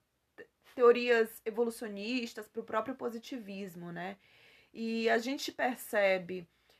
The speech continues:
é, a influência prática do positivismo na forma como o saber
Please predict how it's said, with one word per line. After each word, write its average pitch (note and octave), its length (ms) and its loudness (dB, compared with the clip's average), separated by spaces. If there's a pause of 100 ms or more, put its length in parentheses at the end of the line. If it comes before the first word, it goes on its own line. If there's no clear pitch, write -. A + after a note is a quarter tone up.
(160)
é, E3+ 300 -4
a F3 100 0
influência G#3 760 -6
prática A#3 680 -2
do G#3 100 -10
positivismo A3+ 800 -8
na D4 120 -2
forma D4+ 300 -4
como C#4+ 240 -6
o D4+ 40 -6
saber A#3 600 0